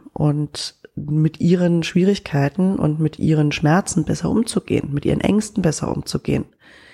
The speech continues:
Nicht, dass du Lösungen liefern sollst, aber das Lernen des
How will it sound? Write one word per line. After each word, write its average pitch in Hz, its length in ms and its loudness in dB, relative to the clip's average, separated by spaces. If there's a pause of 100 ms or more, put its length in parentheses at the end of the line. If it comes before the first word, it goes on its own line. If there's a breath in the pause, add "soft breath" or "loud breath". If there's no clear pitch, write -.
(580 loud breath)
Nicht, 254 220 0
dass 269 100 2
du 190 80 4
Lösungen 185 540 4
liefern 143 400 0
sollst, - 500 -6
aber 151 500 0 (140)
das - 240 -2
Lernen 196 600 2
des - 500 -2